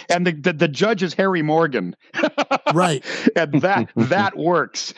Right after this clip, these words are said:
Speaker 1: because
Speaker 2: Right.
Speaker 1: it's, it's what you just said. It's all in court, and it's all, <laughs> it's all tactics. It's
Speaker 2: Right.
Speaker 1: all, they're both smart.
Speaker 2: Yeah.
Speaker 1: You know, they're, they're both smart asses, <laughs> you know?
Speaker 2: That I like, but if, I don't wanna see, like, I don't wanna see twenty minutes of,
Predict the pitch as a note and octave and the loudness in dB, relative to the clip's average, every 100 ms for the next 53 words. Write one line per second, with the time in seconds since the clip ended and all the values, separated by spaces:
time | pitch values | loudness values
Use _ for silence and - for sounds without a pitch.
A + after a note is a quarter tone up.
0 | - F#3+ B3 C4 F3 F3+ - F#3+ - F3+ | 0 2 2 2 0 -4 -2 -4 0 0
1 | - D#3+ E3+ D#3+ A3+ F3 C#3 - F3+ G3 | 0 0 0 2 0 0 -2 -2 0 2
2 | G3+ F3+ - D3+ D3 - - - D3+ D3 | 2 0 2 2 0 -4 -16 -4 -4 -4
3 | - E3 - - - - - E3 - F3+ | -2 -2 -2 -4 -2 -2 0 0 -2 0
4 | F#3 F3+ - F#3+ E3+ - C3 G#2 - - | 0 0 -2 -2 -2 0 -4 -4 -8 -12
5 | - - D3 F#3 D#3+ D#3 D3 C#3 B2+ F3+ | -14 -4 2 2 2 2 0 -2 -2 -2
6 | D#3+ - E3 E3 D#3+ - - - - A#3+ | -4 -2 0 0 -2 -6 -14 -10 -2 2
7 | D3 D3 D3+ D3 C#3 C#3+ C#3 B2+ E3+ E3 | 2 2 0 0 0 0 -2 0 -2 -2
8 | - E3 E3 D3 C#3 C3+ D3 C#3+ - B3 | -2 0 0 0 -2 -2 -6 -6 -2 -4
9 | - A#3+ - B2 A3+ C#4 C4 A3 A3+ F3+ | -2 -2 -2 0 0 0 0 0 0 -2
10 | - E3+ F3 G3+ G#3+ D4 D4+ C#4+ - B3+ | -2 -2 -2 -2 -2 0 2 2 0 0
11 | B3+ A3 E3+ - G3 B3 A#3+ G#3 G3 - | 2 2 0 -2 -2 2 2 0 -4 -2
12 | A3 G#3+ G3 G3 G3+ - E3 C3 | 0 2 2 2 2 2 2 0